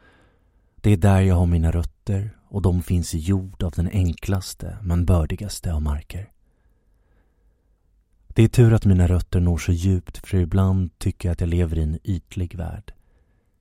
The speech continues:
I en värld som jag inte riktigt förstår. Jag gör underliga saker och sånt som andra kanske inte alltid heller förstår. I den enklaste mylla har jag funnit kärlek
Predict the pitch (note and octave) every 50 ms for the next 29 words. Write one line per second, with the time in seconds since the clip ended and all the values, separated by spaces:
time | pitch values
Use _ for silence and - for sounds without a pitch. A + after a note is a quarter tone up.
0 | _ _ - - F#2+ F2+ F2 F2 F2 E2+ E2+ E2+ - - - - F2+ E2+ E2 E2
1 | - - G2 - - F#2 - - - - - G#2 F2+ - C#2 - _ _ _ _
2 | _ _ _ _ _ _ _ _ _ _ _ _ _ _ _ _ _ _ _ _
3 | _ _ _ _ _ _ _ _ _ _ - G2+ G#2 G2+ G2 F#2 F2+ F2+ F2+ F2+
4 | F2 E2+ E2+ E2+ E2+ F2+ E2 - G2 F2+ F2 - - - F#2+ F2+ F#2+ G#2 G#2 -
5 | - G2 F2+ E2+ - - F#2 F#2 F2 E2 D#2+ F#2+ F#2 - - F2+ E2 - F#2 E2+
6 | D#2 - E2 E2 E2 - E2+ E2+ F#2 F2 E2+ - G2 - - - F2 F2+ G2+ -
7 | _ _ _ _ _ _ _ _ _ _ _ _ _ _ _ _ _ _ _ _
8 | _ _ _ _ _ _ _ _ _ _ _ _ _ - A#2 A2+ A2 G#2+ A#2 -
9 | B2 A#2+ A2 G#2 - - B2 A#2 - - - A2+ A2 G#2+ G2 E2 D#2+ E2 E2 E2
10 | E2 F2+ F2 E2+ - - - E2 D#2+ D2 - - - G2 E2 D2 D2 D#2 E2 F2
11 | - -